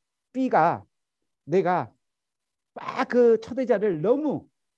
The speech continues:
막 과격하게 권위를 살려주는 거예요. 그럼 스폰서는 뭐예요? <laughs> 이 자리는 애터미에서 만난 자리예요. 제가 예를 들어서 어디 갈비탕집을 가야 된다. 제가 아무리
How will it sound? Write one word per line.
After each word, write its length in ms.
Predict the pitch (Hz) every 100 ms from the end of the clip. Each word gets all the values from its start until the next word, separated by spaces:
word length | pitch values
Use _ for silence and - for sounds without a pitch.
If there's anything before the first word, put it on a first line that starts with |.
| _ _ _ _ _ _ _
막 240 | 165 180 _ -
과격하게 840 | - 254 311 233 190 180 135 104 _ _
권위를 380 | 202 247 269 220
살려주는 520 | - 233 214 190 147
거예요. 440 | 127 120 180 127 _ _ _ _ _ -
그럼 120 | 254
스폰서는 520 | 247 269 302 254 220 147
뭐예요? 420 | 160 143 208 226 _ _ _ _ -
<laughs> 440 | 175 170 131 _ _ _ _ _ -
이 180 | 139 156
자리는 640 | 202 180 147 190 170 - _ _ _ _ _ _
애터미에서 600 | - 123 - 247 247 196 170
만난 340 | 117 123 123
자리예요. 680 | 113 110 107 107 165 135 _ _ _ _ _ _ _ _ _ -
제가 340 | 202 220 208
예를 200 | 175 208
들어서 500 | 190 170 156 214 240 _ _ _ _ _
어디 200 | 196 220
갈비탕집을 800 | 214 180 185 226 220 196 196 190
가야 180 | 139 156
된다. 400 | 165 165 190 190
제가 340 | 208 208 175 175
아무리 420 | 208 202 233